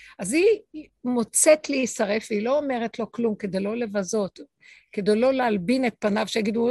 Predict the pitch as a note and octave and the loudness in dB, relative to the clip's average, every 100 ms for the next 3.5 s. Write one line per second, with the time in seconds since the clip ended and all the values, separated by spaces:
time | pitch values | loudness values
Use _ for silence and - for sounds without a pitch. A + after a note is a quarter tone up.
0 | C#4 G#3+ A#3 - G#4 G#4 F4 A3+ G4 A#3 | 2 2 2 4 2 2 0 0 0 2
1 | A#3 G#3 G3+ A3+ A#3 B3 A3+ A#3 _ _ | 0 0 -2 -2 -2 -2 -4 -8 _ _
2 | _ A3 G3+ G#3+ G3+ G#3 _ _ - - | _ -6 -2 -2 -2 -6 _ _ -20 -16
3 | - - - - | 0 0 2 2